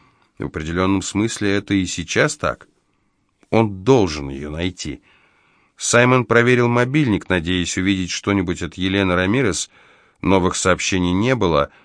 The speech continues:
Он набрал для неё ещё одно. «Тест Д Н К показал, что Пейдж моя дочь. Всё ещё не понимаю, как она сошлась с Аароном.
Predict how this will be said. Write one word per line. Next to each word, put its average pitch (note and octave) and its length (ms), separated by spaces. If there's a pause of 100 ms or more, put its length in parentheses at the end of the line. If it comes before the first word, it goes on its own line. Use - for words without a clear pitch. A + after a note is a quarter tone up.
(420)
Он C3+ 300
набрал A#2+ 420
для G#2 160
неё G#2+ 300
ещё A#2+ 420
одно. C#2 420 (1160)
«Тест C3 340
Д A2 260
Н A2 120
К C3 180
показал, E2+ 560
что - 220
Пейдж B2 360
моя G#2+ 280
дочь. F2 360 (640)
Всё - 220
ещё C3 260
не B2+ 80
понимаю, B2+ 500
как - 200
она A#2 180
сошлась A#2 460
с - 180
Аароном. A2 560